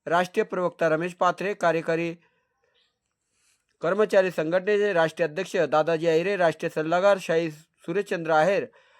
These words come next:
राष्ट्रीय उपाध्यक्ष रामराज डोंगरेज, महाराष्ट्र प्रदेश अध्यक्ष सीताराम जाधव, नोकरदार संघटनेचे राष्ट्रीय अध्यक्ष सौ दीपालीताई अहिरे, सोनालीताई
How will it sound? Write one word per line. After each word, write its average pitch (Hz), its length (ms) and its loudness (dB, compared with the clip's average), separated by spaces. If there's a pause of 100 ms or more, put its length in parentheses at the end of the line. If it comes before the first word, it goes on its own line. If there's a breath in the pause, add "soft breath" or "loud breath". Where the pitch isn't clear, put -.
(140 soft breath)
राष्ट्रीय 175 400 0
उपाध्यक्ष 170 520 -2
रामराज 156 580 0
डोंगरेज, 175 560 -4 (380 soft breath)
महाराष्ट्र 175 440 2
प्रदेश 160 380 -2
अध्यक्ष 156 380 -4
सीताराम 160 540 -2
जाधव, 160 340 0
नोकरदार 175 500 -2
संघटनेचे 165 600 -6
राष्ट्रीय 165 340 -4
अध्यक्ष 175 280 -8 (640 soft breath)
सौ 208 140 2
दीपालीताई 175 640 0
अहिरे, 165 440 0 (400)
सोनालीताई 180 580 -2